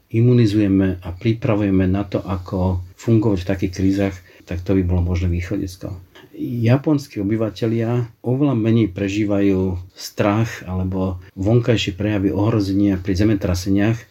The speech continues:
aj preto, lebo sú tak na nich zvyknutí, že takmer každý deň je tam nejaké menšie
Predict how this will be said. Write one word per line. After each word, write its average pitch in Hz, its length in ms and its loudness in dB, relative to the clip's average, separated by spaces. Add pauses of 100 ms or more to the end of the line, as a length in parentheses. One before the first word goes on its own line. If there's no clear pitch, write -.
(160)
aj 139 120 4 (120)
preto, 107 320 2
lebo 101 240 2
sú 95 160 -4
tak 117 160 -2
na 123 160 2
nich 107 160 4
zvyknutí, 101 800 0 (160)
že 92 80 -10
takmer 104 320 -2
každý 110 400 2
deň 110 140 4 (100)
je 90 60 -6
tam 85 180 -6
nejaké 87 240 -2
menšie 90 640 -2